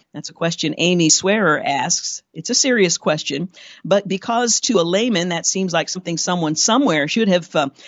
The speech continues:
had second thoughts about at some point in the process. Dan Crimshaw says,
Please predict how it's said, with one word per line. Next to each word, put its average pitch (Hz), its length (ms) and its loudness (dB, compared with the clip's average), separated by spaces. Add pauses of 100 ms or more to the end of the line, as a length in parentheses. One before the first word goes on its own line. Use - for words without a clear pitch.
(120)
had 160 180 -2
second 185 320 -2
thoughts 196 280 -2
about 180 280 -2
at - 100 -8
some 208 240 0
point 156 360 -4
in 151 160 0
the 147 60 -2
process. 165 640 0 (280)
Dan 165 260 0
Crimshaw 208 560 0
says, 143 400 0